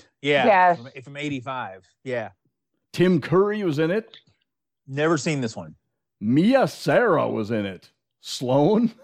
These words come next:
Speaker 1: Huh.
Speaker 3: From, uh, Ferris Bueller's Day Off.
Speaker 1: Really?
Speaker 3: Yeah.
Speaker 2: Oh,
Speaker 1: Okay.
Speaker 2: yes, yes.
Speaker 1: She was
Speaker 2: See,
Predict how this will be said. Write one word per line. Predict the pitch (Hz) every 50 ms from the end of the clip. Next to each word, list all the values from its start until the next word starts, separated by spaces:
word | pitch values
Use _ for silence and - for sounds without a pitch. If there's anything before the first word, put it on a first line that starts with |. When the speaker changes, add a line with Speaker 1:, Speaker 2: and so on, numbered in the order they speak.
| - - - _ _ _ _ _ _ _ _ _ _ _ _ _ _ _ _ _ _ _ _ _ _ _ _ _ _
Speaker 1:
Huh. | - 185 202 160 123 - _ _ _ _
Speaker 3:
From, | _ - 170 147 143 143 131 135
uh, | 135 127 117
Ferris | - - 180 151 175 151 139
Bueller's | - 139 139 160 196 170 147 143 127
Day | 117 139 139 143 139
Off. | 135 180 160 104 98 95 - _ _ - 156
Speaker 1:
Really? | 135 190 247 392 349 120 98 87 82 _ -
Speaker 3:
Yeah. | 127 120 190 208 -
Speaker 2:
Oh, | -
Speaker 1:
Okay. | 180 175
Speaker 2:
yes, | 180 175 175 170 170 165 - - - - - - -
yes. | 190 170 165 165 170 170 - - - - - _ _ _ _ _ _ _ _ _ _ _ _ _ _ - - - -
Speaker 1:
She | - - 175 180
was | 185 208
Speaker 2:
See, | 190